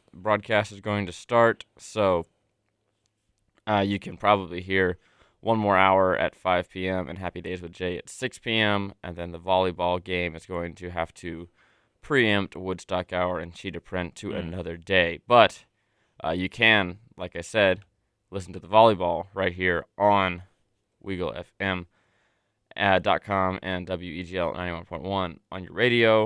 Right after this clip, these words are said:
Speaker 1: Uh, Auburn Tigers will be taking on South Carolina in one of their, uh, final matches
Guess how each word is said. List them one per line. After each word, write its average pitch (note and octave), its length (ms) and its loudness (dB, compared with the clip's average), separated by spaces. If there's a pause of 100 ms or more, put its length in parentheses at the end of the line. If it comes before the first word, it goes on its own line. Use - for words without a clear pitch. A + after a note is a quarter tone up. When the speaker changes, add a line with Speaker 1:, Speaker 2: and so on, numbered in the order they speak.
(140)
Speaker 1:
Uh, E2+ 160 -12
Auburn F#2 280 -4
Tigers F2+ 300 -6
will F2+ 80 -12
be E2+ 100 -14
taking F2+ 300 -8
on F2 380 -6
South - 460 -4
Carolina G#2+ 840 0 (400)
in F#2 240 -6
one F#2 160 -4
of F2 120 -8
their, F2 400 0
uh, D#2 360 -2 (380)
final G#2 480 0
matches F2+ 600 -6